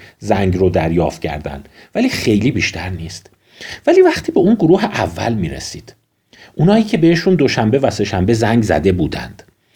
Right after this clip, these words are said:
و ازشون سوال کرده بودن، اون هشت تا سوال رو، شما می‌بینی پنجاه و دو ممیز هشت درصد، یعنی بیش از نیمیشون رضایت داشتن که دو ساعت وقتشون رو در اختیار اونا قرار بدن که بیان خونه رو بررسی کنن.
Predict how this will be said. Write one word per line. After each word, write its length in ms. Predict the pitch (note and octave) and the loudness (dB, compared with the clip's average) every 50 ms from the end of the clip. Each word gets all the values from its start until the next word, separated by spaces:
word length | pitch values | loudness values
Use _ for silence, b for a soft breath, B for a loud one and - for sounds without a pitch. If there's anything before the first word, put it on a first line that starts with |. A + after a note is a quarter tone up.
| B B B B B - | B B B B B -4
و 40 | |
ازشون 580 | A#2+ - - B2 B2 A#2+ D3 E3 D#3+ - F#3+ F#3 | -4 -2 -2 -4 -2 0 0 -2 0 0 0 0
سوال 480 | F3 - - - - - A2+ C3 C#3+ C3+ | 0 0 -2 -2 2 4 4 4 4 2
کرده 360 | - A2 E2 E2 D#2+ F#2+ F2 | 0 -2 -2 -2 -2 -2 -4
بودن، 340 | E2 E2 D2 D#2 D#2 E2+ E2+ | -4 -4 -4 -4 -4 -2 -2
اون 120 | G2 G#2 | -2 -2
هشت 320 | G#2 G2+ G#2+ F#2+ F#2+ - - | -2 -2 -2 -2 -2 -2 -2
تا 100 | G2+ F2+ | -4 -4
سوال 420 | - - - - - D#3+ E2 D#2 | -2 -4 -4 -2 -2 -2 -2 -4
رو، 340 | - E2+ A#2 D3+ D#3+ D#3+ D#3+ b b b b b b b b b b | -2 0 0 2 0 0 -2 b b b b b b b b b b
شما 280 | - - C3 B2+ D#3+ F3 | -10 -8 -4 -2 0 2
می‌بینی 300 | E3+ F3+ E3 D#3 E3 E3 | 2 2 2 2 0 0
پنجاه 560 | E3 - - C#3 C3+ B2 A2+ G#2+ B2 B2 A#2 | 0 -2 -4 -2 0 0 2 2 2 2 4
و 60 | A2+ | 2
دو 240 | A2 A2 C#3 D#3 C#3 | 2 2 2 2 4
ممیز 380 | A#2+ B2+ B2 A#2+ G#2+ F#2 F#2 - | 2 2 0 0 0 -2 -2 -2
هشت 260 | - F#3 G3 - - | -2 -2 -2 -2 -2
درصد، 480 | - F2+ D#2 - - D#2+ E2+ G#2+ - - B B B B B B B B | -2 -2 -2 -4 -6 -8 -8 -8 -10 -12 B B B B B B B B
یعنی 180 | - C3+ E3+ F#3+ | -2 0 0 0
بیش 400 | D#3+ D3 D3+ G#3 G#3+ F#3+ - - | 0 0 2 2 2 2 2 2
از 240 | C3 A2 G2+ G2 G#2+ | 2 2 2 2 2
نیمیشون 800 | A#2 C3 F3+ A#3 C4 B3+ G#3 C#3 G2+ - - G2 F#2+ A2 - - B B B B B - | 4 6 6 6 6 6 6 4 4 2 0 0 0 0 -2 -4 B B B B B -4
رضایت 720 | G#2 A2 A#2+ B2 A#2+ G#2+ A#2+ B2 A2+ A2+ C3 G3 A3+ - - | 0 4 6 6 6 4 4 4 4 4 4 2 2 0 -2
داشتن 520 | - A#2+ G2 - - A#2 G#2+ G#2+ A2 G#2+ - - | -4 -4 -4 -4 -4 -4 -4 -4 -4 -6 -8 -6
که 80 | - A#2+ | -6 0
دو 180 | A2 D#3 E3+ | 4 4 2
ساعت 300 | - - D3 C#3 C3+ - | 4 2 -2 -2 0 -2
وقتشون 360 | D3+ C#3 - - C3 - B2 | -4 -4 -4 -8 -8 -6 -6
رو 60 | A2 G#2 | -4 -4
در 140 | G#2+ G#2+ | -2 -2
اختیار 260 | G#2 G2+ G#2 A#2+ A2 G#2+ | -4 -2 0 0 2 2
اونا 200 | G#2 F#2 B2+ D3+ | 2 0 0 0
قرار 200 | F3+ E3 D#3 C#3+ | 2 0 0 -2
بدن 220 | D3 C3 C3 A#2+ | 0 -2 -2 -2
که 120 | A2+ - | -2 -4
بیان 200 | F2+ F#2+ F#2 F#2 | -2 -2 -2 -2
خونه 240 | F2+ F#2+ F2+ D#2 D#2 | -2 -4 -6 -6 -6
رو 80 | E2+ E2+ | -8 -8
بررسی 380 | - G#2+ - - - - - _ | -8 -10 -12 -14 -16 -18 -20 _
کنن. 120 | _ _ | _ _